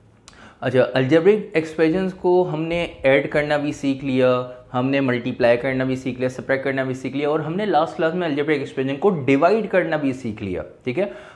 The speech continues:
अब algebraic expression को divide करना हमें आ गया है, अब हम उससे और आगे एडवांस level पे उससे related, division से related questions हम solve करेंगे कि paper में किस तरह से questions आते हैं। तो question number nine, ten, eleven, twelve, इस पे मार्क कर लें,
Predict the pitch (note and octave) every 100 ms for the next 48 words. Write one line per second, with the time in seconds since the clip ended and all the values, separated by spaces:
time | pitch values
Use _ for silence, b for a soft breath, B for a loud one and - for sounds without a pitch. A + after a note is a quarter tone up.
0 | B F3+ F3+ D#3 F3+ A#3+ A#3 A#3 A3 A3+
1 | B3+ G3 D#3 F3 G3 A3 A3+ A#3 B3 E3
2 | D#3 A#2+ G#2+ F#2+ - F3 F3+ G#3 G#3 F3+
3 | F3+ A#3 A#3+ A#3+ E3+ G3 G#3+ D#3+ D#3 E3
4 | E3 D3 C3 C3 C3+ B2 A#2+ C3+ F3 F3+
5 | F3+ A3 E3+ C#3+ D3 C#3 C3 B2+ D#3+ F#3+
6 | F#3 D#3 D#3 D3+ C#3 C3+ B2 - C3+ C#3
7 | - D#3 D#3 E3 D#3 D3+ C#3+ C#3+ B B
8 | - F#3 F#3 G#3+ A3+ A#3+ A#3 G#3+ F3+ F3+
9 | F3 D#3 C#3 C3 A#2 A2 C#3 C#3 B B
10 | - D#3+ F3+ F3+ A3 G#3+ F3 F3 F3+ F#3
11 | D#3+ B2+ C#3 F3+ G3 - E3 E3+ E3 D#3
12 | C#3 D3 E3+ - - B2 D#3 D#3+ E3 F#3
13 | D#3+ E3 D#3+ F#3 A3